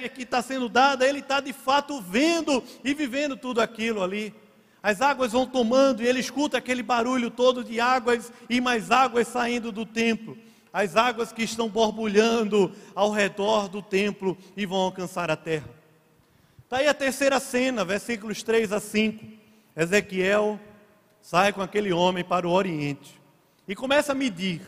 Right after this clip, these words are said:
Ele sai ali com talvez uma trena, alguma coisa.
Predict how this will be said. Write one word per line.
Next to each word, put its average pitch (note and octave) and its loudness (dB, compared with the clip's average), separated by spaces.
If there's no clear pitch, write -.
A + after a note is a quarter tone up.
Ele G#3+ 0
sai A3+ 0
ali A3 2
com G3+ -6
talvez G3 2
uma F#3+ -2
trena, A3 0
alguma F#3+ -2
coisa. F3+ -2